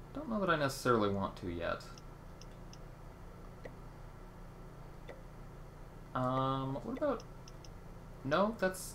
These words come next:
what, no? What about wed? Probably not, but is it?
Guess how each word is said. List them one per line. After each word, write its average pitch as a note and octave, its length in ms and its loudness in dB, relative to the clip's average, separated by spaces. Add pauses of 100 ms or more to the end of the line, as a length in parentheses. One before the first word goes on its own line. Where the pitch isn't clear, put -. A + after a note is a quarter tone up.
(120)
what, D3 220 0 (1400)
no? G3 400 4 (1200)
What A#3 80 -4
about G#3+ 720 8
wed? G2 760 4 (1300)
Probably G2+ 420 8
not, E2 460 2
but - 280 2 (280)
is G#3+ 100 0
it? D4 160 6